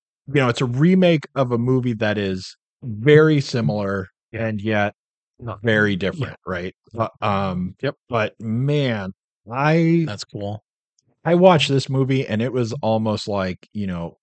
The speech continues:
Speaker 1: alarms could have gone off and I wouldn't have heard 'em,
Speaker 2: Yeah,
Speaker 1: right? It's
Speaker 2: right.
Speaker 1: not probably my,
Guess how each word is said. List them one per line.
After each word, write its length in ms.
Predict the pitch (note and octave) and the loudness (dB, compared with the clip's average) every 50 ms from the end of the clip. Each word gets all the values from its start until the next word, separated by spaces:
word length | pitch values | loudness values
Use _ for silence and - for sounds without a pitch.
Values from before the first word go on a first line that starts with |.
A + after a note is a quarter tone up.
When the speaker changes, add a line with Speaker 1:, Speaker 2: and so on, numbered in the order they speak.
| _ - | _ -8
Speaker 1:
alarms 540 | G2 F#2+ F#2 G2+ A2 A#2 B2 A#2+ A#2+ - | -6 -4 -2 -2 -2 -2 -2 -4 -6 -10
could 100 | - B2 G#2+ | -12 -14 -12
have 60 | F#2+ | -8
gone 220 | F#2+ F#2+ F#2+ F#2+ | -6 -6 -4 -4
off 280 | F#2+ F#2 F#2 F2+ - - | -6 -6 -8 -10 -12 -12
and 80 | G2+ F#2 | -10 -8
I 100 | F2+ F2+ | -8 -6
wouldn't 260 | F#2 F#2+ D#2+ E2+ E2+ | -8 -8 -8 -10 -12
have 80 | F2 F2 - | -12 -12 -12
heard 200 | F#2+ F#2+ F#2+ F2+ | -10 -10 -10 -10
'em, 160 | D#2 - - _ _ | -12 -16 -20 _ _
Speaker 2:
Yeah, 280 | - G2+ G2 G2 F#2+ | -4 -2 -2 -2 -2
Speaker 1:
right? 160 | F2+ E2+ F#2 - | -4 -6 -10 -8
It's 100 | - G#2 | -6 -6
Speaker 2:
right. 160 | G2+ G2+ G2 | -6 -4 -2
Speaker 1:
not 380 | D3+ D3+ D3+ D#3 D#3 D#3 D3+ D3 - _ - - - - - - - - _ _ _ | 0 2 4 4 4 4 2 0 -6 _ -20 -20 -20 -20 -20 -20 -20 -20 _ _ _
probably 600 | - - D#3 C#3+ C#3+ C#3 C3 A2+ A#2+ B2 B2 A#2+ | -2 0 2 2 2 2 0 -2 -2 0 0 0
my, 440 | A#2 A#2 A2 G#2 G2+ G2+ G2 G2 G2 | 0 0 0 0 0 0 0 -2 -2